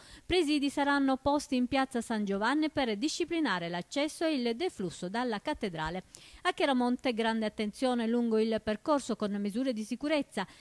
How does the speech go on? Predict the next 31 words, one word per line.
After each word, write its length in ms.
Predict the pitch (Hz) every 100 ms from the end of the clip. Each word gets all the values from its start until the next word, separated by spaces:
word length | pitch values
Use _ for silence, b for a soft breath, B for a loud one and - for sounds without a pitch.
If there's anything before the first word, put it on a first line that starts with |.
| B
che 160 | - 220
già 180 | 269 240
in 200 | 214 220
passato 520 | 208 - 320 339 339
hanno 240 | 349 392 262
dato 340 | 156 156 180
buon 220 | 233 240
esito. 400 | 160 160 170 180 - b
Stessi 360 | - 320 320 294
provvedimenti 640 | 262 226 220 220 214 220
sono 240 | 208 220 208
previsti 460 | 208 214 294 -
per 160 | 277 269
la 120 | 262
manifestazione 840 | 254 254 269 254 262 - 269 262 240
del 320 | 240 226 226
Re 140 | 277
Cucco 320 | - 185 -
a 60 | 226
Scoglitti. 640 | - 285 254 180 - 180 170 b b b b b -
Trattandosi 600 | 320 - 262 247 233 226
di 80 |
un 80 | 220
evento 260 | 220 233 240
itinerante, 500 | 220 214 254 262 220
in 100 | 208
piazza 300 | 277 330 302
ci 140 | 285
saranno 320 | 285 285 269
presidi 420 | 262 262 262 269 254
con 180 | 247